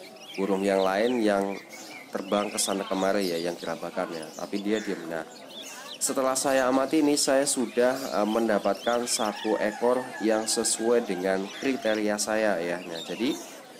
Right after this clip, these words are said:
ini burung yang saya beri tanda ya. Ini burung setelah saya amati sekitar sepuluh menitan ini, dia rajin bunyi ya. Di antara burung yang lain, di antara burung terucukan yang lain, burung inilah yang rajin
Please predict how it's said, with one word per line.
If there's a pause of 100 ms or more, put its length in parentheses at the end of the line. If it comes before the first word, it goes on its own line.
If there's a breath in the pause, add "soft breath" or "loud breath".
(240)
ini
burung
yang
saya
beri
tanda
ya. (380)
Ini
burung (180)
setelah
saya
amati
sekitar
sepuluh
menitan
ini, (240)
dia
rajin
bunyi
ya.
Di
antara
burung
yang
lain, (300)
di
antara
burung
terucukan
yang
lain, (560 loud breath)
burung
inilah
yang (220)
rajin